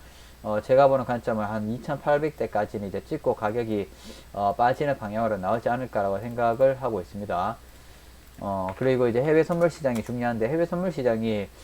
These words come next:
어, 오늘 좀 많이 빠지고 있어요. 오늘 지금 마이너스 영점구삼 퍼센트 가량 빠지고 있는데, 어, 최근에 들어서 지금 이제 에스앤피 서울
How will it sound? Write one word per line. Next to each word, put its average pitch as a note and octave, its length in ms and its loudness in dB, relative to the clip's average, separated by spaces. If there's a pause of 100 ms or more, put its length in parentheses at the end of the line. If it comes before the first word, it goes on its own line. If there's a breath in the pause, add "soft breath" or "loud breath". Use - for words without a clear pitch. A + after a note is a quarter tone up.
(560 loud breath)
어, C3+ 160 4
오늘 E3+ 260 4
좀 C#3+ 160 2
많이 D#3 440 2
빠지고 E3+ 520 6
있어요. B2+ 340 2
오늘 C3+ 240 4
지금 B2 180 -2
마이너스 A#2+ 400 0
영점구삼 D3 600 -2
퍼센트 A#2 320 -2
가량 A#2+ 240 -4
빠지고 C3 400 2
있는데, G2+ 420 2 (560 loud breath)
어, G#2+ 220 6
최근에 D#3 640 6
들어서 A#2 380 2
지금 A2+ 260 -2
이제 A2 160 0
에스앤피 C3 340 0
서울 C#3 400 4